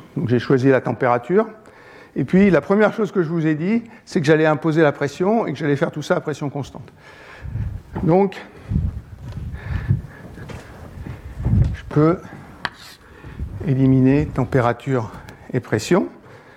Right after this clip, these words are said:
Ça veut dire que faut que je puisse choisir au moins zéro paramètre, <laughs> donc au maximum tous les paramètres seront fixés, si je peux en choisir aucun,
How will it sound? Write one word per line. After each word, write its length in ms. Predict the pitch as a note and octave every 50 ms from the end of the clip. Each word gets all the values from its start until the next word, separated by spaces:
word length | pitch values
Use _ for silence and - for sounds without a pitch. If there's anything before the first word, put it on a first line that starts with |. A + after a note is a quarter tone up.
| - - - - - - - - - - - - - - - - - - - - - - - - - - - - - - - - - - -
Ça 200 | - - - D#3
veut 100 | D#3+ F3
dire 280 | F3 F3+ G#3 G#3+ G#3+ -
que 280 | - F3 E3+ E3+ E3 D#3 - - - - - - - - - - - - - - - - - - - -
faut 120 | - - D#3+
que 60 | D3
je 60 | F3
puisse 180 | D#3+ - F3+ -
choisir 320 | - F3+ D#3+ D#3 F3 D#3+ - -
au 100 | - E3+
moins 380 | F3 E3+ F3 F3+ F3 F3+ F3+ D#3 - - - - - _ _ _ _ _ _ _ - - - - - - - - - - - - - - - -
zéro 220 | D3+ C#3 B2+ B2
paramètre, 560 | A#2 - B2+ A2+ A#2+ C3+ D3 C3+ - - - - - - - - - -
<laughs> 340 | - - - - - - - -
donc 160 | C3 - -
au 60 | C#3
maximum 760 | C#3 E3 E3+ - - - F3+ E3 D#3 D#3 E3 G3+ A#3 A3+ G#3+ - - - - - - - - - - - - G#3
tous 40 |
les 100 | F#3+ F3+
paramètres 480 | E3 - G3 D#3 D#3 D#3+ E3+ F3+ F3 F3
seront 180 | - E3 C3+ C3
fixés, 400 | - - B2+ - - F#3+ A3+ A#3+
si 160 | - - D#3+
je 100 | - -
peux 100 | - D3
en 60 | C#3
choisir 300 | B2+ - C#3 B2+ C3 C3
aucun, 280 | B2+ B2 F#3 G3 A3